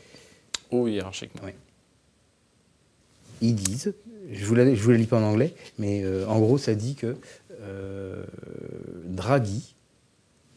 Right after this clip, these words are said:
Speaker 2: a utilisé ses pouvoirs pour favoriser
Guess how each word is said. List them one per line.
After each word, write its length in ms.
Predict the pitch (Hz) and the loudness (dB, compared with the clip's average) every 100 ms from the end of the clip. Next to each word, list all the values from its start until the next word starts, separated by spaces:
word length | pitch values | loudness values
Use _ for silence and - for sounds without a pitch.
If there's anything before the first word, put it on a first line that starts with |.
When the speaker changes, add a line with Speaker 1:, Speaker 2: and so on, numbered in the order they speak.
| _ _ _ _ - | _ _ _ _ -2
Speaker 2:
a 300 | 113 135 - _ _ _ _ _ _ _ _ - | -2 -2 -10 _ _ _ _ _ _ _ _ -2
utilisé 760 | 165 - 151 147 131 131 127 - _ _ _ _ _ _ _ _ _ | 0 2 2 4 4 2 0 -10 _ _ _ _ _ _ _ _ _
ses 160 | - 87 | -16 -8
pouvoirs 600 | 101 98 104 123 160 - - | -4 0 0 0 -4 -10 -12
pour 160 | 117 - | -10 -6
favoriser 800 | - 143 143 135 127 113 120 | 2 2 4 2 2 0 -2